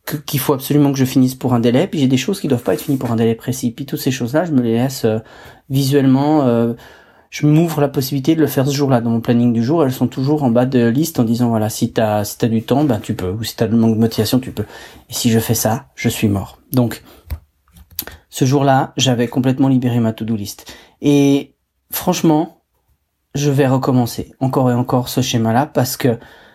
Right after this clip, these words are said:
en libérant ma to-do list, j'arrive aussi à,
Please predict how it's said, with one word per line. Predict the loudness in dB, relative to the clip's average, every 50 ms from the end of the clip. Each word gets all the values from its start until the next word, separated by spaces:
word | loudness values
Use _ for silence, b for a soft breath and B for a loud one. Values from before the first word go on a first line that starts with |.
| B B B
en | -2 0
libérant | 2 2 2 2 2 2
ma | 0 0
to-do | -2 -4 -2 -2 -2
list, | -2 -2 -4 -4 -8 -12 -8 -4
j'arrive | -2 0 0 0 0 2 2 2 2 2 0 0 -2 -2 -4
aussi | -2 0 0 0 -2 -4 -4 -2 -2 -2 -2 -2 -4 -4 -2
à, | -2 0 2 2 0 -2 -4